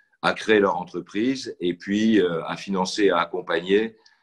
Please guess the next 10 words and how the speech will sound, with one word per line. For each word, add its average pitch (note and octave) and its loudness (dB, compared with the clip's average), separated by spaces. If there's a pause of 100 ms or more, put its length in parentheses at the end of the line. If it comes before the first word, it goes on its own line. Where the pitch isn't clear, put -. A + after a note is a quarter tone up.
(200)
l'ensemble G#2+ 2
des F2+ -2
entreprises F#2 -4
d'économie F#2 0
sociale G2 2 (120)
et G2+ 4
solidaire. F2 2 (580)
Et F2+ 4
donc, A2+ 4
euh, F2+ 6